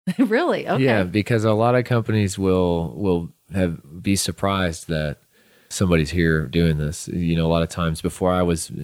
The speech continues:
Speaker 2: doing this, they'd have to fly in a photographer from maybe Dallas or Houston or Austin. And so when someone finds out that I'm here or, or it appears that I'm here, they will double check or they wanna make su-, want, they wanna make sure that I'm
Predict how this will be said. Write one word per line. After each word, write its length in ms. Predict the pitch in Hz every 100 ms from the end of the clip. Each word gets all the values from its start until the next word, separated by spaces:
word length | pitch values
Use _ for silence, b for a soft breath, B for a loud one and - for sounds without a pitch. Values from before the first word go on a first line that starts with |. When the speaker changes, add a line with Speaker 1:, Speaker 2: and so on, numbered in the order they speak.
| 82 85
Speaker 2:
doing 220 | - 90 85
this, 180 | 82 -
they'd 160 | 78
have 140 | 85 -
to 80 |
fly 260 | - 82 80
in 40 | 78
a 20 |
photographer 480 | - - 76 78 78
from 300 | - 78 76
maybe 240 | 78 76
Dallas 420 | 76 71 73 76 -
or 80 | -
Houston 320 | 82 - 80
or 60 | 80
Austin. 400 | 80 - 78 76 B B B B -
And 160 | 85 80
so 240 | 90 85
when 220 | 85 85
someone 320 | 82 101 95
finds 320 | 90 92 87 85
out 200 | 85 -
that 120 | 85
I'm 140 | 80
here 300 | 85 95 92
or, 180 | 90 85
or 220 | 80 82 78
it 200 | 73 - 76
appears 340 | - 104 101
that 120 | 98
I'm 140 | 85 85
here, 260 | 95 98
they 160 | 85 85
will 340 | 85 80 76 80 _
double 280 | 101 95 90
check 400 | - 110 98 98
or 140 | 87 85
they 100 | 85
wanna 280 | 92 98 92
make 200 | 90 87
su-, 120 | 95
want, 160 | 104
they 80 | 101
wanna 180 | 107 135
make 160 | 117 98
sure 220 | - 117
that 140 | 98
I'm 240 | 92 87